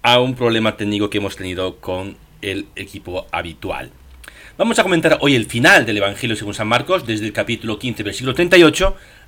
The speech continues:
hasta dieciséis veinte, que es el último versículo. Terminamos, eh, el último episodio narrando los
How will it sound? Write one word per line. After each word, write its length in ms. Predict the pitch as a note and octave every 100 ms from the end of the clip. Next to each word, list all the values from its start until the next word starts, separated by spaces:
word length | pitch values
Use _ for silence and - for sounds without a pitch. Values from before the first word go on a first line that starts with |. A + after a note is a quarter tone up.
| _
hasta 640 | G#2 G#2 - E2+ D#2 C#2+ C#2+ -
dieciséis 460 | - E2 E2+ F#2 F2+
veinte, 360 | D3 D3 B2+
que 140 | - C2
es 100 | -
el 80 | D2
último 460 | - E2 E2 E2 - _ _
versículo. 680 | - D2 - E2+ - - A#1+ _ _ _ _ _ _ _ _ _ _ _ - - - - - _ _ _ _ -
Terminamos, 640 | F#3 F#3+ C4 G3 A#3 -
eh, 320 | C#3 A#2 A2
el 60 | A2+
último 260 | A#2+ B2
episodio 560 | A2 A2+ - F#3 C#3 F#3+
narrando 640 | D#3 A2 C3+ D#3 B2 D#3
los 420 | F3 G#2 G2 -